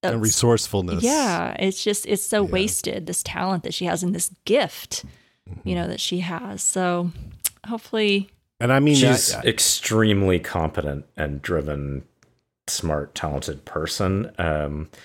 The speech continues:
Speaker 3: one that occurred to me is if she does end up going to jail for what happened with Howard, she could be of a lot of help
Speaker 2: To
Speaker 3: to,
Speaker 2: fellow
Speaker 3: um,
Speaker 2: inmates.
Speaker 3: fellow
Speaker 2: Yeah.
Speaker 3: inmates in jail.
Speaker 1: Mm-hmm.
Speaker 2: She could. She could give a lot of
Speaker 1: True.
Speaker 2: help with navigating,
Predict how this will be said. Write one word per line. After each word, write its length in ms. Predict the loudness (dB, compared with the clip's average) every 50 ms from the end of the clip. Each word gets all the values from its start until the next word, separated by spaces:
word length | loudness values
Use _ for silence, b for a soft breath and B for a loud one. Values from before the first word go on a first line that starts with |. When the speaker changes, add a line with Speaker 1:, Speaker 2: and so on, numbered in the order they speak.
| B B
Speaker 3:
one 240 | B 4 4 6 6
that 100 | 6 4
occurred 300 | 4 2 4 2 4 4
to 80 | 4
me 180 | 2 4 4 4
is 200 | 4 2 2 0
if 120 | -2 -2
she 140 | 0 -2 -2
does 300 | 0 2 4 4 4 4
end 160 | 4 4 2
up 140 | 0 0 0
going 220 | -2 -2 -2 -2 -4
to 60 | -4
jail 440 | -6 -6 -6 -4 -4 -4 -4 -4 -6
for 440 | -6 -6 -6 -6 -4 -4 -6 -8 -10 _ _ _ _ _ _ _ -2
what 120 | -2 0 0
happened 360 | 0 -2 -2 -4 -4 -4 -4
with 100 | -4 -6 -6
Howard, 440 | -4 -4 -2 -2 -2 -4 -4 -4
she 120 | -4 -4 0
could 140 | -2 -2 -2
be 140 | 0 -2
of 120 | -2 -2 -4
a 60 | -8
lot 480 | -10 -10 -10 -8 -4 0 2 4 4 4
of 80 | 4
help 260 | 2 2 2 2 -2 -8 -18 -10 -4
Speaker 2:
To 120 | -2 -2
Speaker 3:
to, 80 | 0 2
Speaker 2:
fellow 220 | 0 2 2 2 0
Speaker 3:
um, 140 | 0 -2 -4
Speaker 2:
inmates. 400 | -4 -6 -6 -6 -4 -2 -2 -2
Speaker 3:
fellow 240 | -2 -2 -4 -2
Speaker 2:
Yeah. 240 | -2 0 0 2 2
Speaker 3:
inmates 180 | 0 0 0 0
in 140 | 0 0 0
jail. 240 | 2 2 2 0 0
Speaker 1:
Mm-hmm. 220 | 0 0 0 0 2
Speaker 2:
She 260 | 2 2 4 4 4
could. 300 | 4 4 2 2 -2 -2
She 160 | -6 -10 -8
could 160 | -8 -10 -8
give 140 | -6 -6 -4
a 40 | -2
lot 280 | -2 0 0 2 2
of 160 | 2 0 0 2
Speaker 1:
True. 280 | 2 2 2 2 -2 -4 -6
Speaker 2:
help 360 | -8 -2 2 0 0 2 0
with 260 | -2 -2 -2 -4 -16 -18 _ _ _ _ -16 -16 -16 -14
navigating, 1080 | -14 -12 -8 -2 0 2 2 2 2 2 2 2 2 2 2 0 0 0 0 -2 -4